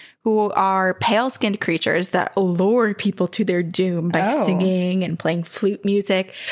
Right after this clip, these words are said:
Speaker 1: So they're sirens.
Speaker 2: Like
Speaker 1: Like, they're,
Speaker 2: sirens, yeah.
Speaker 1: they're mermaids, but on land. <laughs>
Speaker 2: Okay.
Speaker 1: And then also, I think it's important to note, too, that the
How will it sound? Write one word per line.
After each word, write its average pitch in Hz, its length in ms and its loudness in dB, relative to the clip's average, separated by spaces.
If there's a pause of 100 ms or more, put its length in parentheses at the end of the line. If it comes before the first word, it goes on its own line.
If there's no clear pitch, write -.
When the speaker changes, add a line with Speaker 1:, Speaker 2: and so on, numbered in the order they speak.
(100)
Speaker 1:
So 262 140 0
they're 254 420 0
sirens. 220 600 0
Speaker 2:
Like - 0 -
Speaker 1:
Like, 233 180 4
they're, 208 160 4
Speaker 2:
sirens, 180 380 -2
yeah. 277 200 2
Speaker 1:
they're 220 260 4
mermaids, 226 760 0
but - 280 -2
on 208 280 2
land. 208 720 0
<laughs> - 40 -20 (360)
Speaker 2:
Okay. 190 840 0 (640)
Speaker 1:
And 214 160 0
then 214 160 0
also, 247 300 0
I 226 40 2
think 214 200 0
it's 220 120 0
important 196 380 0
to 202 100 0
note, 196 320 -2
too, 214 380 2
that 185 240 -2
the 185 460 0